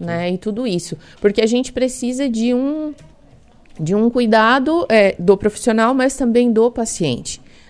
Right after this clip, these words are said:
né? Porque é a mesma coisa de eu ir lá no médico, eu fazer um exame e eu ver que eu estou com colesterol.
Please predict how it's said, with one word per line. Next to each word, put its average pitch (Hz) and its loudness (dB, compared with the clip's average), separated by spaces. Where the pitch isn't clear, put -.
né? 151 -6
Porque 180 -4
é 180 2
a 175 0
mesma 185 -2
coisa 196 -4
de 180 -6
eu 170 -2
ir 175 -4
lá 165 -2
no 185 -4
médico, 220 -2
eu 185 -6
fazer 160 -4
um 170 -6
exame 190 -2
e 220 -2
eu 208 0
ver 202 -2
que 202 -6
eu 208 2
estou 202 -4
com 202 -8
colesterol. 196 -2